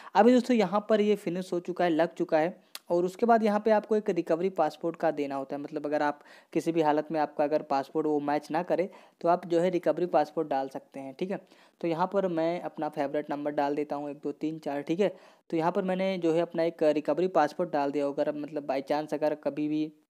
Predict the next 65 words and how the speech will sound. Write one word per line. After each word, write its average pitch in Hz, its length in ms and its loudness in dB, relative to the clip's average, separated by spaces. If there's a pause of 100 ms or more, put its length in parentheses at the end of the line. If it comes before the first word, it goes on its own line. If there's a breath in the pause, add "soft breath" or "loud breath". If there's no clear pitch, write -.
(120)
वो 165 80 -2
मैच 147 300 -2
ना 147 160 -2
करे 151 320 -4
वो 160 160 -6
पासपोर्ट, 147 420 -6
तो 160 80 -8
हम 147 160 -6
इस 147 160 -12
जो 147 140 -4
है 165 180 -2
इस 180 200 -10
पासपोर्ट 139 480 -4
से, 208 200 0 (420 loud breath)
रिकवरी 160 360 4
पासपोर्ट 165 420 4
से 180 100 0
अपना 156 260 2
फ़ोन 160 200 -6
अनलॉक 147 380 -6
कर 135 100 -4
सकते - 340 -12
हैं। 135 140 -12 (300 loud breath)
अब 185 120 0
दोस्तों 220 260 0
ये 214 100 6
ट्रायल 170 420 6
है 165 80 -2
कि 165 160 -4
आप 156 240 2
मतलब 147 520 -4
इसे 143 320 -4
खोल 160 240 -2
सकते 160 300 -4
हो 156 100 0
या 151 60 -4
फिर 156 160 -4
नहीं 147 220 -6
खोल 143 200 -4
सकते। 156 360 -8 (320 loud breath)
तो 202 60 4
आपको 208 260 8
ये 220 140 10
ध्यान 180 240 4
रखना 180 200 -2
है 208 60 0
कि 208 120 -2
आप 180 200 4
भाई, 190 280 2
अ, 156 260 4
फ़ोटो 160 320 -2
के 208 80 -2
कौन 185 260 -2
कौन 185 180 -4
से 190 100 -4
पोजीशन 175 400 -4
पर 202 140 -6
किस 190 220 -10
नंबर 156 220 -2
से 160 140 -10
टच 147 220 -4
करते 135 280 -8
हो, 139 100 -10
ठीक 185 200 -2
है। 190 60 0